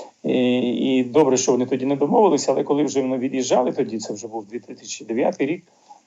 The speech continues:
м, я пам'ятаю, вони сказали таку річ, кажуть, «Вам треба створювати блогерську платформу».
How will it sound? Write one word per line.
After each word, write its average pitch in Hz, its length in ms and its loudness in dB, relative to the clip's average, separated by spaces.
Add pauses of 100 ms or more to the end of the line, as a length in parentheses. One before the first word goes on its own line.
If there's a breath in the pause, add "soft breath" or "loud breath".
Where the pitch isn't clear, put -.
(180)
м, 123 100 -6
я 117 140 -2
пам'ятаю, 123 420 2
вони 113 160 2
сказали 117 440 2
таку 135 260 -4
річ, - 160 -2
кажуть, 131 180 2
«Вам 135 180 4
треба 143 280 0
створювати 143 540 0
блогерську 127 560 -2
платформу». 98 580 -4